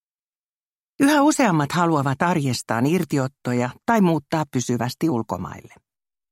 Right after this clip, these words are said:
Toivon, että omat kokemuksemme voivat hyödyttää ja rohkaista unelmien toteuttamisessa. Tieto käytänteistä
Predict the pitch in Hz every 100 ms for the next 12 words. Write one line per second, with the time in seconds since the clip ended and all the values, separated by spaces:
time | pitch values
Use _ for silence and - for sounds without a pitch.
0 | _ _ _ _ _ - 254 277 175 160
1 | 180 - _ _ _ _ - 233 220 226
2 | 269 170 - 147 147 127 117 - 127 131
3 | 135 170 143 131 214 202 139 113 - 131
4 | 135 175 214 - - 120 - 165 185 156
5 | 131 143 139 139 135 110 95 - - 92
6 | - 98 - - - _ _ _ _ _
7 | - _ _ _ - 247 196 143 151 170
8 | 185 175 165 165 - -